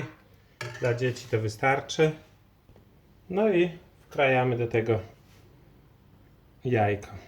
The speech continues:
Na cztery. Zobaczcie, ładnie się ugotowało. Tak. Tak.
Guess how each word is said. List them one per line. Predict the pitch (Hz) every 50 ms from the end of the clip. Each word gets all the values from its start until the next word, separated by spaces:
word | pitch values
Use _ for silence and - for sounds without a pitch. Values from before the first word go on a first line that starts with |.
| - - - - - - - _ _ _ _ - - - - - - - - - - _ - _ _ - - - - - - - - - - - - - -
Na | 220 208 202 180 -
cztery. | - - - - 160 156 147 143 139 139 135 123 - - - - - - - _ _ _ - - - - - _ - - - _ _ _ - - - - - - - -
Zobaczcie, | 120 110 98 95 - - 110
ładnie | 120 113 101 107 98
się | 95 - 110
ugotowało. | 101 101 98 104 101 - 110 107 110 110 117 123 139 156 160 165 - - - _ _ _ _ _ - - _ _ _ _ _ _ _ _ _ - - - - - _ _ - _ - - - - - - -
Tak. | - 151 147 - - - - - - - - - - - - - - - _ _ _ _ - - - - - - - - - _ _ _ _ - _ _ _ -
Tak. | - - 131 131 120 - -